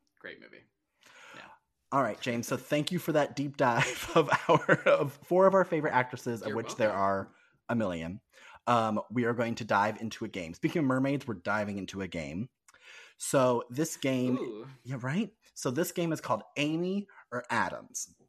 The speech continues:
Speaker 2: And so how the game works is that I'm gonna give you a random fact that is about a
Speaker 1: Okay.
Speaker 2: famous Amy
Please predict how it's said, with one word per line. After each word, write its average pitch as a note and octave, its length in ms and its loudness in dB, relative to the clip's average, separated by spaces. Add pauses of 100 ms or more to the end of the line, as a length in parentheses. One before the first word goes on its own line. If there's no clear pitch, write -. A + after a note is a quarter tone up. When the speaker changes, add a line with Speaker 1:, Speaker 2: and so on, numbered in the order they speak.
(720)
Speaker 2:
And A#2+ 320 -2
so A2+ 280 0 (120)
how C#3 140 2
the D3+ 80 0
game F#3+ 220 0
works B2 320 0
is A2+ 140 -8
that - 220 -4
I'm B2+ 200 2
gonna F#3 160 2
give C#3+ 200 -2
you B2 220 0
a G#2+ 80 0
random A#2+ 560 -2
fact - 640 -6 (580)
that A2 280 -2
is A#2 140 -4
about A2 560 0 (140)
a G#2+ 40 -4
Speaker 1:
Okay. G#2+ 120 -6
Speaker 2:
famous C#3+ 520 -4
Amy B2 540 -4